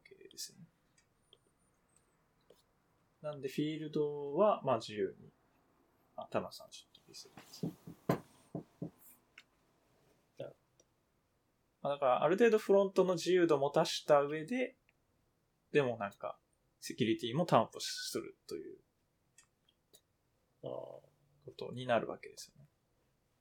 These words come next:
Speaker 2: なんかそれを考えると、
Speaker 1: うん。
Speaker 2: オーバーヘッド少なくやるためには、このフィールドにクエリが来た時に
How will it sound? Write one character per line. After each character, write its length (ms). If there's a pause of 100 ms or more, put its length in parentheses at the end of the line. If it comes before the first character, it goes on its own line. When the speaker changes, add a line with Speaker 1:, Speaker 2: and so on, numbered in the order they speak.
(180)
Speaker 2:
な 60
ん 40 (280)
か 100
そ 180
れ 140
を 80
考 380 (180)
え 100
る 160 (100)
と、 280 (380)
Speaker 1:
う 20
ん。 180 (480)
Speaker 2:
オ 180
ー 20
バ 100
ー 40
ヘ 120
ッ 20
ド 60 (400)
少 40
な 60
く 140
や 100
る 120
た 160
め 140
に 180
は、 300 (300)
こ 160
の 280 (1200)
フ 60
ィ 80
ー 40
ル 80
ド 140
に 280
ク 120
エ 60
リ 100
が 100
来 120
た 120
時 440
に 280